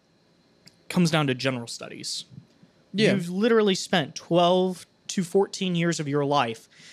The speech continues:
Speaker 1: in elementary school only for you to pay a university or college or even a votech in some instances
Speaker 2: Mm.
Speaker 1: to learn the exact same thing that you just spent over a decade learning.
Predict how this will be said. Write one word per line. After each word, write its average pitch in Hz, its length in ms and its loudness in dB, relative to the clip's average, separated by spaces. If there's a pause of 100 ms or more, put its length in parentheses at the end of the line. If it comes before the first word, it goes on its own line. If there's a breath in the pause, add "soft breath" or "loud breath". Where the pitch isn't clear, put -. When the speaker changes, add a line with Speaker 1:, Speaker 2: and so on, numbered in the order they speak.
(180 loud breath)
Speaker 1:
in 139 200 0
elementary 175 640 4
school 131 460 2
only 175 260 4
for 180 160 2
you 175 160 0
to 180 160 0
pay 202 460 2
a 170 40 -2
university 175 680 0
or 143 140 2
college 143 640 0 (200 loud breath)
or 165 120 4
even 175 140 2
a 160 80 -2
votech 170 460 0
in 139 80 -4
some 139 180 -4
instances 131 680 -2
Speaker 2:
Mm. 123 380 0
Speaker 1:
to 180 180 0
learn 170 220 4
the 156 140 4
exact 147 380 2
same 160 220 0
thing 151 180 0
that 131 160 0
you 165 80 2
just 151 200 0
spent 160 240 -2
over 143 240 0
a 127 60 2
decade 127 400 0
learning. 120 480 -4